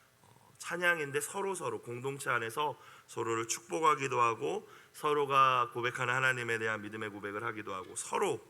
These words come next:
찬양에 대한 화답이 있다. 두 번째는 마음을 다해 하나님을 향한 찬양이 있다. 이 두 가지가 찬양에 대한 것이죠. 세 번째는 언제든지 항상 감사가 있다.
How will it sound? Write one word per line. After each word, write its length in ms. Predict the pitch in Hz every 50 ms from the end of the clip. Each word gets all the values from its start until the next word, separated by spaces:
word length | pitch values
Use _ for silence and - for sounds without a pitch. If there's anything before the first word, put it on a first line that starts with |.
| - - _ _ _ _ _ _ _ _ _ -
찬양에 400 | - - 156 151 143 139 131 117
대한 200 | 117 113 113 123
화답이 360 | 131 131 131 127 117 107 101
있다. 340 | 98 - - 123 147 165 -
두 120 | - 117
번째는 580 | 113 117 117 113 113 113 117 147 175 196 202 - - - - - - -
마음을 460 | - - - - 131 160 180 190 185 170
다해 180 | 170 165 165 165
하나님을 540 | - - 196 196 202 208 202 196 190 180
향한 220 | 165 156 147 147 147
찬양이 380 | - - 147 139 139 131 113
있다. 400 | 104 98 - - - - 98 98 - _ _ _ _ _ _ -
이 60 | - -
두 140 | - 104
가지가 340 | 104 110 104 101 98 92 98
찬양에 380 | 95 - - 120 120 120 113 107
대한 240 | 104 101 95 95 95
것이죠. 340 | 95 - - - - - - - - _ _ - - - - - - -
세 160 | - 143 135
번째는 680 | 131 139 135 127 127 123 113 120 139 170 220 - - - - - - _ _ _ -
언제든지 580 | 117 113 120 123 127 156 160 143 135 127 120 139
항상 580 | - - 135 143 143 135 160 185 220 262 - - - - - - - _ _ -
감사가 800 | - - - 131 131 135 135 139 135 143 139 131 120 110 101
있다. 300 | 92 87 - - 107 104